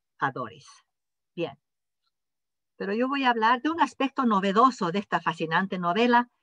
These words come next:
que es el manejo de la estrategia narrativa de la intertextualidad con textos de grandes autores como Virginia Woolf, Thomas Mann y del poeta T S Eliot. La práctica de la intertextualidad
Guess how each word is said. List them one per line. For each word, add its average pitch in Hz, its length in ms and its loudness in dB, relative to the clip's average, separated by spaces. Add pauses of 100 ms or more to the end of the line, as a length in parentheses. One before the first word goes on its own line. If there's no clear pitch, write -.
(120)
que 254 120 2
es 285 140 -2
el 233 160 2
manejo 214 580 2
de 208 120 -4
la 175 100 -6
estrategia 185 680 -4
narrativa 190 880 0 (220)
de 175 140 -6
la 185 220 0
intertextualidad 185 1300 0 (460)
con 214 240 -2
textos 262 540 -4
de 190 100 -4
grandes 190 400 -2
autores 156 560 -4
como 160 260 -4
Virginia 151 460 -10
Woolf, 220 400 -2
Thomas 147 380 -10
Mann 254 320 -2 (320)
y 233 100 -6
del 208 200 -6
poeta 175 480 -12 (240)
T 180 140 -8
S 160 200 -10
Eliot. 123 320 -10 (1200)
La 180 240 -2
práctica 247 580 0
de 180 120 -10
la 170 200 -6
intertextualidad 208 1200 2